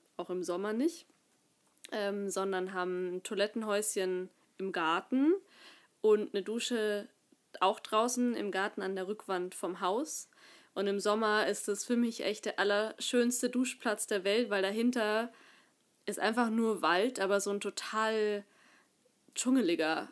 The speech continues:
Wald irgendwie, ne? Also da sind so riesige Fliederbüsche und die blühen dann lila und, äh, weiß im Frühjahr. Da sind Tulpen und Fahne. Also es ist echt fast wie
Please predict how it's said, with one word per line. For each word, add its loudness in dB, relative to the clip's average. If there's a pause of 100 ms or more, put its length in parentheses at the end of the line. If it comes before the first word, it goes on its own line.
(100)
Wald -2
irgendwie, -2
ne? 0
Also 0
da 0
sind -2
so -2
riesige 2
Fliederbüsche -2
und -2
die -4
blühen -4
dann -2
lila -2
und, -4
äh, -10 (160)
weiß 2
im -2
Frühjahr. -2
Da 0
sind -4
Tulpen -2
und -4 (280)
Fahne. 2
Also 0
es -2
ist -2
echt -2
fast -2
wie 0